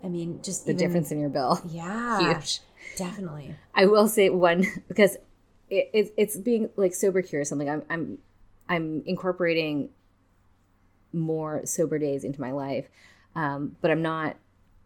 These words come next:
Speaker 2: going sober. Like, that's not exactly, that's not my goal at this time. Um, and I still really enjoy wine. And so one of the <laughs> benefits for me is that now when I want, when I wanna have a bottle of wine,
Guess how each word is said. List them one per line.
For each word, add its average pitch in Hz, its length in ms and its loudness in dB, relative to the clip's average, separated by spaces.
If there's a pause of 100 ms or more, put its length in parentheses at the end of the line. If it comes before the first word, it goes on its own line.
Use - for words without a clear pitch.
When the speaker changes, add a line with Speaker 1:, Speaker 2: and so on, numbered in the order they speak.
(640)
Speaker 2:
going 135 340 0
sober. 95 340 -6
Like, 135 140 -6
that's 135 180 -8
not 143 260 -6
exactly, 143 440 -6
that's 151 180 -6
not 139 80 -6
my 139 80 -2
goal 123 260 -2
at - 60 -10
this - 200 -12
time. 147 500 -4 (420)
Um, 143 420 -4 (220)
and 170 140 -2
I 156 40 0
still 196 220 -2
really 156 500 -2
enjoy 143 360 -2
wine. 123 480 -4 (1080)
And 165 160 -2
so 156 440 2 (880)
one 156 240 0
of 180 80 2
the 180 60 2
<laughs> 175 120 4
benefits - 580 0
for 165 140 -4
me 180 340 0
is 214 280 2
that 190 100 2
now 165 600 0 (340)
when 170 160 -2
I 151 60 -2
want, 165 480 -4
when 175 160 -4
I 156 40 -4
wanna 170 320 -4
have 185 180 -6
a 175 60 -2
bottle 165 280 -2
of 151 120 -8
wine, 202 320 0